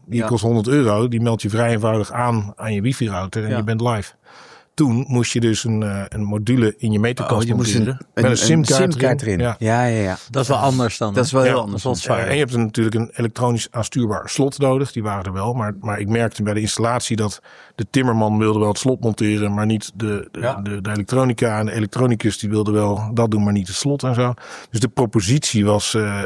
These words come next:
Speaker 1: was duur en complex.
Speaker 2: Ja.
Speaker 1: Eh, timing niet helemaal, eh, optimaal.
Speaker 2: En moet je
Speaker 1: Maar
Speaker 2: eens bedenken dat als dit dus, eh, wat dit is misgegaan.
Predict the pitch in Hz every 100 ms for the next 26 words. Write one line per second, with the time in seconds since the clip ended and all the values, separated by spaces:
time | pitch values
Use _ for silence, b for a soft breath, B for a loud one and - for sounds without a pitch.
0 | - 107 98 95 113 110 107 104 110 107
1 | 101 104 107 - - _ B B B 107
2 | B B - 101 101 98 - - 110 117
3 | 113 107 104 104 104 101 95 101 98 98
4 | 117 - 101 95 98 123 143 180 190 104
5 | 82 143 170 226 233 156 127 147 117 175
6 | 196 160 - 143 123 120 110 104 104 92
7 | - 120 135 156 127 120 143 160 185 -
8 | 170 214